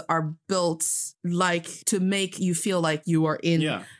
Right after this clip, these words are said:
Speaker 2: yeah.
Speaker 1: that country. And of course, there's the cuisine that goes with
Speaker 2: This
Speaker 1: it.
Speaker 2: is what I re-, fi-,
Speaker 1: So
Speaker 2: find fascinating. That's what, really why I wanna talk about it today, is that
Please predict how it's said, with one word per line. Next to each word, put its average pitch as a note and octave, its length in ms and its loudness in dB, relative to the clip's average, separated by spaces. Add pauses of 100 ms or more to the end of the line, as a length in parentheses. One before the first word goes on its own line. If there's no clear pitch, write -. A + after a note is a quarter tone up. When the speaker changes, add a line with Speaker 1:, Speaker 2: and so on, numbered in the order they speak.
Speaker 2:
yeah. - 100 0
Speaker 1:
that E3 200 0
country. F3+ 500 -2
And D#3+ 140 0
of D#3+ 120 0
course, E3+ 200 2
there's D#3+ 180 0
the D#3+ 60 -6
cuisine D#3+ 420 0
that C#3+ 160 -4
goes C#3+ 260 -4
with - 120 -8
Speaker 2:
This C4+ 200 -2
Speaker 1:
it. D4 40 -4
Speaker 2:
is A#3+ 100 -6
what A3+ 100 -2
I D#3+ 60 0
re-, D3+ 120 -2
fi-, D3 300 -2
Speaker 1:
So A#2+ 100 -2
Speaker 2:
find D#3+ 180 0
fascinating. B2+ 460 -2
That's G#2+ 160 -8
what, A#2+ 160 -8 (160)
really F3 200 -2
why A2+ 220 0
I G#2 40 -2
wanna G2 240 -8
talk A2+ 280 -6
about F#2+ 180 -8
it F#2 100 -14
today, F2+ 400 -10 (420)
is C3+ 180 -2
that C#3+ 340 -4